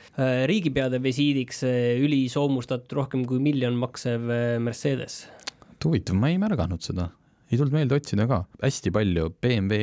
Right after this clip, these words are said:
Speaker 2: M-seeriaid, Audisid, äh, aga noh,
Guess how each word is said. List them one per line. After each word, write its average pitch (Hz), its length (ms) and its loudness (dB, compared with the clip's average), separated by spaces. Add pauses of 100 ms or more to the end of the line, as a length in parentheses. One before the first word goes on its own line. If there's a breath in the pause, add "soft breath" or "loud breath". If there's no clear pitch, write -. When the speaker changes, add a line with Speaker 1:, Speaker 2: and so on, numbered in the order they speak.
Speaker 2:
M-seeriaid, 92 840 0
Audisid, 95 1040 0
äh, 90 340 2 (840 loud breath)
aga 104 400 -2 (120)
noh, 104 120 -2